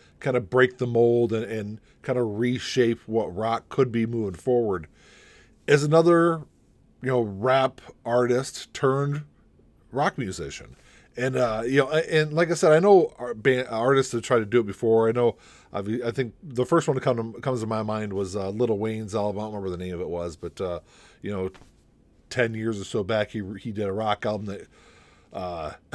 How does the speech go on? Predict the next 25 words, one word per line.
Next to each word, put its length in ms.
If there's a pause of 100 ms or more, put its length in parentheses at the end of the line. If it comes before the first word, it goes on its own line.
(120)
<laughs> 320
was 260
not 240
the 80
best 300
thing, 320 (300)
<laughs> 400
to 120
say 220
the 100
least. 360 (300)
Uh, 140
it 60
had 140
a 80 (180)
couple 200
of 80
decent 340
tracks 360
on 120
it, 100
but 100
was 280
not, 380
uh, 160